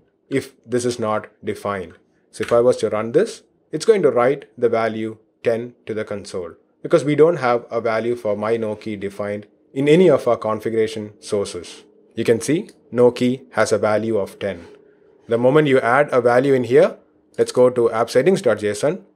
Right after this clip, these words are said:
and add in a my no key and specify the value to be hundred.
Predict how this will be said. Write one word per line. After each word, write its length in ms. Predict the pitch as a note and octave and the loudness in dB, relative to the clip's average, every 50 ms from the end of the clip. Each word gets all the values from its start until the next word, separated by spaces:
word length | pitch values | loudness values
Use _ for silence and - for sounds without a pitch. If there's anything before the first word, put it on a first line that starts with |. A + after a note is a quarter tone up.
| _ _ _ | _ _ _
and 220 | A2 A#2 A#2+ A#2+ | -4 -4 -2 -2
add 220 | A2+ A#2 A#2 A#2 B2 | 0 0 0 2 2
in 220 | A#2+ A#2+ A#2 A#2 - - _ _ - - - | 0 -2 -4 -8 -14 -20 _ _ -20 -20 -10
a 100 | G#2 G#2+ | -8 -6
my 220 | A2 A2+ B2 C3 B2+ | -2 2 2 2 2
no 220 | B2 C3 E3 F3+ | 4 2 2 2
key 340 | F#3 - A#2 A2+ C#3 E3+ - _ _ _ - - - _ _ _ | 0 -4 -8 -8 -8 -10 -14 _ _ _ -20 -20 -20 _ _ _
and 140 | - B2+ B2 | -4 -4 -2
specify 520 | - - B2 - C3+ B2 - C3 B2+ C3+ C3 - - - | 0 -2 -2 -2 -2 0 2 2 2 2 0 -6 -8 -4
the 80 | A#2 A2 | 2 4
value 300 | A#2 A#2 A#2+ B2 C3 C3 | 4 4 4 4 2 0
to 140 | B2+ A#2+ A2+ | 0 -2 -2
be 160 | A#2 D3 E3 | -2 -2 -2
hundred. 500 | A#2 A2+ G#2 G2+ G2+ A#2+ D#3+ - - | -2 -4 -6 -4 -2 -2 -2 -2 -6